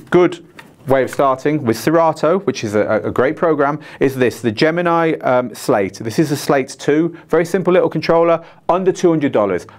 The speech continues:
Buy that, you're off. All you need is your laptop and a pair of headphones. It's got the headphones and audio outputs all built in, so really that's all you need. You know, ten, twenty dollars on a cheap pair of headphones, and if you don't already have some, and let's face it, we all do, and you're away.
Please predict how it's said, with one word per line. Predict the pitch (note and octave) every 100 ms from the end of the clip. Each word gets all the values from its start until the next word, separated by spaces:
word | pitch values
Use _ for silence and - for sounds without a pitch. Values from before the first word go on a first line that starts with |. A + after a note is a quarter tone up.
| -
Buy | E3+ F3
that, | D#3+ D3+ - _ A#2+
you're | A2+
off. | F#2+ - -
All | C3
you | B2+
need | B2
is | G#2+
your | A2+
laptop | A#2 - G#2 - -
and | A2
a |
pair | G#2+ G#2
of | G2+
headphones. | A2 A2 A2 A2 - - -
It's | -
got | - G#2+ -
the | G#2+ G#2
headphones | C#3 C#3 B2+ B2 A2
and | A2+
audio | A2+ G#2+
outputs | G#2+ G#2+ A#2
all | E3 F#3
built | D#3 B2
in, | G2+ G#2+ - -
so | - C3
really | E3+ D#3
that's | C#3+ C#3 -
all | C3
you | A2+
need. | G2+ F#2
You | A2
know, | A2
ten, | G2+ D#3 D#3
twenty | D3+ D3 B2+
dollars | A#2+ A#2+
on | A2+
a | A2
cheap | - D3+
pair | C#3 A2+
of |
headphones, | A2 G2+ G#2 G2+ G2+ - - -
and | A2 G#2
if | -
you | B2+
don't | A2 G#2
already | G2+ G2
have | A2 G#2
some, | - G2
and | G2+
let's | -
face | - - -
it, | -
we | A2+
all | G#2+
do, | F#2 F#2+ A2+ - - - - -
and | A2
you're | G#2
away. | G#2+ G2 F2+